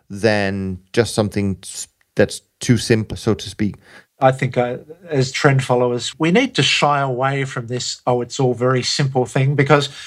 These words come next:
Speaker 2: the track record of the trend following community speaks for itself. And, uh,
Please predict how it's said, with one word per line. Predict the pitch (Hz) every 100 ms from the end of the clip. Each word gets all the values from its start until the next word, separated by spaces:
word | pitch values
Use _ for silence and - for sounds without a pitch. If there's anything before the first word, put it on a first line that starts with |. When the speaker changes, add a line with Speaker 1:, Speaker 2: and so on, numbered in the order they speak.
| - - _ _ - -
Speaker 2:
the | 139 175
track | - 202 196
record | 151 147 139
of | 131
the | 131
trend | 131 135 120
following | - 127 120
community | 110 117 123 120 107
speaks | 107 - 117 113
for | - 117
itself. | - - 113 107 -
And, | 117 113
uh, | 120 117